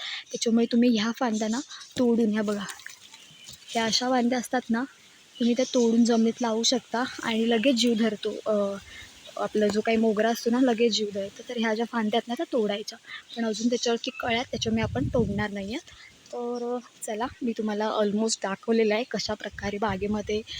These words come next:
आपल्याकडे मस्त, अ, फुलं बहरलेली आहेत, कळ्या बहरलेल्या आहेत मोगऱ्याच्या आणि मस्त वारा सुटला. आणि ह्या बघा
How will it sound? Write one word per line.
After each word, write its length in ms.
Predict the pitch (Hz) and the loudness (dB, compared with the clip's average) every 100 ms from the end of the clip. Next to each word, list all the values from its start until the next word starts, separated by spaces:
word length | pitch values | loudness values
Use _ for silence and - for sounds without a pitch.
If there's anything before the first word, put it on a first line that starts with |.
| - - - | -4 -2 -4
आपल्याकडे 480 | - 214 208 214 214 | -4 -8 -10 -12 -12
मस्त, 360 | 226 - - | -8 -8 -2
अ, 540 | 208 208 - 208 208 208 - - - - | -2 0 2 0 0 -4 -8 -14 -18 -14
फुलं 380 | - 254 220 226 214 | -4 -2 0 -2 -2
बहरलेली 580 | 220 208 220 220 214 | -6 -6 -6 -4 -2
आहेत, 260 | 220 196 208 - | -4 -4 -6 -6
कळ्या 180 | 214 202 214 | -6 -6 -6
बहरलेल्या 520 | 208 208 214 220 220 | -6 -6 -8 -8 -8
आहेत 200 | 202 220 | -10 -8
मोगऱ्याच्या 500 | 208 190 202 196 247 - - - - - | -10 -8 -10 -6 -8 -8 -10 -10 -10 -10
आणि 260 | 233 214 233 | -6 -2 -2
मस्त 240 | 247 - | -2 -4
वारा 300 | 339 285 233 | -4 -4 -4
सुटला. 340 | 269 285 - 226 277 - - - - | -6 -6 -8 -18 -20 -20 -20 -18 -6
आणि 460 | 240 233 240 269 254 | -2 2 4 4 2
ह्या 560 | - - 220 208 208 220 | -2 -4 -2 0 0 -2
बघा 340 | 233 - - | -4 -4 -6